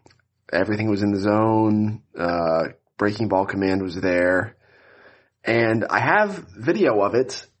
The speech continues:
and I'll try to get it up soon, hopefully by the time this is published so that our listeners can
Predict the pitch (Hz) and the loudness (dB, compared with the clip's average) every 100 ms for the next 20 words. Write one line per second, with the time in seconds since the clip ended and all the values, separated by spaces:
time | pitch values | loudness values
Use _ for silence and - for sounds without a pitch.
0 | _ - 117 117 117 113 107 - - 104 | _ -4 0 2 0 -2 -4 -6 -4 -2
1 | 156 139 131 104 113 110 - - 127 120 | -2 0 0 2 2 0 -4 -4 0 2
2 | 101 95 95 - - _ - 120 123 120 | 2 -2 -6 -12 -20 _ -2 0 2 0
3 | 90 87 107 87 113 151 104 104 85 90 | 0 0 0 2 2 0 -2 -2 0 -2
4 | - 92 87 - - 90 107 - 95 - | -2 -4 -2 -4 -2 0 0 -2 -4 -2
5 | 90 82 | -2 -4